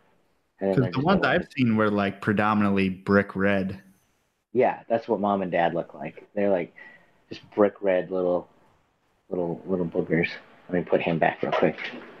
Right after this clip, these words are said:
Speaker 1: Hey, good buddy.
Speaker 2: Yeah, but that's a super, super awesome species of, I mean, obviously a very, very one-of-a-kind python.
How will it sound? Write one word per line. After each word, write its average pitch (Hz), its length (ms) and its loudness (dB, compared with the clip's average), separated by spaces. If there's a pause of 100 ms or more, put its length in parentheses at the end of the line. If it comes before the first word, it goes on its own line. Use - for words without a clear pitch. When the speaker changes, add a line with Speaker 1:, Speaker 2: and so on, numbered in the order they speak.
(120)
Speaker 1:
Hey, 147 100 -8
good 131 100 2
buddy. 120 320 0 (640)
Speaker 2:
Yeah, 90 180 2
but 104 120 -2
that's 143 180 0
a 107 180 0 (160)
super, 123 320 0
super 98 460 0
awesome 87 460 -2
species 92 680 0
of, 90 240 0 (400)
I 107 100 -2
mean, 104 320 0 (500)
obviously 107 480 2
a 92 40 0
very, 95 280 0
very 92 220 2
one-of-a-kind 92 840 0
python. 95 580 0